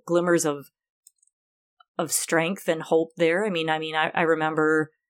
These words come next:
very vividly on Saturday w-, on the ride home, um, it was a very nice gesture.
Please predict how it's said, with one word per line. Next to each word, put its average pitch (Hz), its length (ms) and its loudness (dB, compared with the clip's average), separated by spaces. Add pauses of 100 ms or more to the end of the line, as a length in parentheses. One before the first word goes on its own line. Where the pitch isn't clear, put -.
very 175 220 4
vividly 160 800 2
on 156 220 -2
Saturday 160 760 0
w-, 190 180 -10 (320)
on 160 160 -2
the 147 80 -4
ride 156 240 -2
home, 151 380 -4 (520)
um, 156 480 -4 (540)
it 196 100 0
was 170 140 2
a 156 60 0
very 165 560 2
nice 160 380 -4
gesture. 160 560 -2